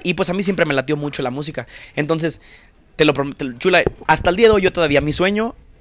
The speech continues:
es ser maestro de música. Mi servo-, mi, ahora ha crecido, ¿verdad? Ahora quiero tener un conservatorio de música, quiero tener un semillero de músicos en México. Este, y para mandarlos a, a tocar en orquestas en, en Europa, para poder mandarlos a los mejores conservatorios en Estados Unidos.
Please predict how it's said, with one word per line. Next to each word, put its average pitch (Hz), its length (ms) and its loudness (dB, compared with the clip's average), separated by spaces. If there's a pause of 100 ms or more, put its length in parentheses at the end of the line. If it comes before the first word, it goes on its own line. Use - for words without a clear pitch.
es 147 120 4
ser 165 180 4
maestro 143 340 -4
de 127 80 -2
música. 113 360 -8
Mi 127 100 -4
servo-, 175 340 2
mi, 156 200 -4
ahora 185 300 6
ha 190 60 -2
crecido, 180 360 -4
¿verdad? 143 160 4
Ahora 160 160 4
quiero 170 200 -2
tener 147 160 -4
un 160 80 -6
conservatorio 143 600 -2
de 135 60 2
música, 139 340 -6
quiero 147 160 -4
tener 143 160 -6
un 147 80 -6
semillero 135 420 -4
de 165 80 -2
músicos 139 400 -8
en 120 60 -4
México. 139 360 -10 (520)
Este, 135 280 0
y 143 60 4
para 135 200 0
mandarlos 156 500 0
a, 127 580 4
a 131 80 -4
tocar 165 220 0
en 180 80 -2
orquestas 151 460 -2
en, 123 160 -4
en 131 120 -2
Europa, 160 460 2
para 131 180 0
poder 139 240 -2
mandarlos 143 400 -2
a 131 100 -6
los 131 160 -4
mejores 147 220 -4
conservatorios 131 480 -4
en 147 60 -6
Estados 147 260 -2
Unidos. 156 340 -6